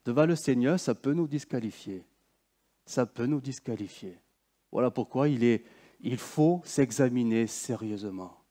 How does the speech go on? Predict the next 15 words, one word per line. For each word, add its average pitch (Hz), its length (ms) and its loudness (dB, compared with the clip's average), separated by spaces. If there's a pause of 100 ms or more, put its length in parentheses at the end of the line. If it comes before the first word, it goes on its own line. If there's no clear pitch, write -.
(560)
Sérieusement. 101 840 -4 (1120)
On 147 120 8
a 160 80 12
vu, 208 320 8 (680)
on 131 140 4
en 151 100 8
a 151 80 8
vu 151 140 2
quelques-uns 156 500 6
déjà, 160 300 4
faux 143 180 0
combats. 151 340 4
Le 165 120 6
premier, 160 320 6
c'était, 151 420 4